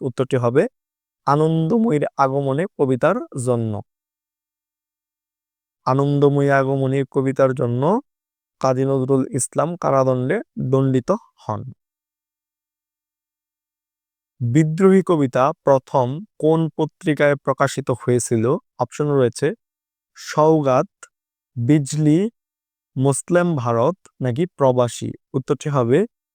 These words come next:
বিজলি। বিজলি পত্রিকায় বিদ্রোহী কবিতাটি প্রথম প্রকাশিত হয়েছিল।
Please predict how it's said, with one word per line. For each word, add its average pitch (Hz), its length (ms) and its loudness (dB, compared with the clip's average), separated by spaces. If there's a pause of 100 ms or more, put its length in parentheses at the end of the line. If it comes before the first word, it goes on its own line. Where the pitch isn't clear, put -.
বিজলি। 127 600 0
বিজলি 135 380 0
পত্রিকায় 147 640 -2 (680)
বিদ্রোহী 139 480 2
কবিতাটি 139 420 0 (100)
প্রথম 147 380 2
প্রকাশিত 135 480 -4 (220)
হয়েছিল। 120 420 -2